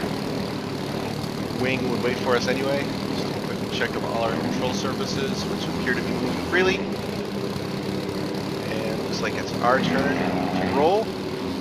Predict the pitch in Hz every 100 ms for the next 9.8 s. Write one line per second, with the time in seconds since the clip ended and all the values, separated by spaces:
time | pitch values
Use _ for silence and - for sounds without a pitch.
0 | - - - 95 95 95 95 101 110 110
1 | 101 95 101 - - 110 107 147 156 156
2 | 151 151 151 156 - - - - - -
3 | - - - - - - - - - -
4 | - - - - - - - 143 127 127
5 | 127 113 - - 127 127 - 139 147 135
6 | - 123 123 - 127 127 220 214 180 139
7 | 123 131 127 127 - 151 - 160 - -
8 | - - 190 190 190 - 190 190 190 -
9 | - - - - - - -